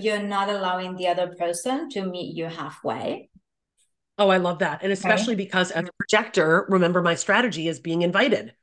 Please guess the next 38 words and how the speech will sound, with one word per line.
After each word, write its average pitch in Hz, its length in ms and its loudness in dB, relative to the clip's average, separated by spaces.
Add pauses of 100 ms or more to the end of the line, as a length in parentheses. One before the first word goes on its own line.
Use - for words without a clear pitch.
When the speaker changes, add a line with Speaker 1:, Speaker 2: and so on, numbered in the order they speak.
Speaker 1:
Yeah, - 220 6
Speaker 2:
So - 60 0
this 196 80 0
Speaker 1:
exactly. - 340 6 (540)
Speaker 2:
out, 196 200 4 (280)
I 202 140 4
have 214 160 -4
to 214 80 2
share 226 420 2
my 240 160 4
knowledge 180 560 2
in 190 200 -2
the 185 80 4
way 185 140 4
that 190 140 0
feels 180 220 0
authentic 180 600 -6
to 170 120 -6
me 185 560 -2 (440)
in 214 160 6
the 196 60 2
small 180 340 0
doses 170 540 0 (120)
while 180 240 4
I'm 175 120 2
also 170 220 -2
taking 170 340 -6
rest 170 340 -4
over 170 200 2
here, 190 460 0
right? 175 360 0 (380)
And 202 200 2
then 190 300 2
allow 180 640 2
the 170 160 -2
invitation 180 680 -6
to 170 60 -8
happen 151 680 -8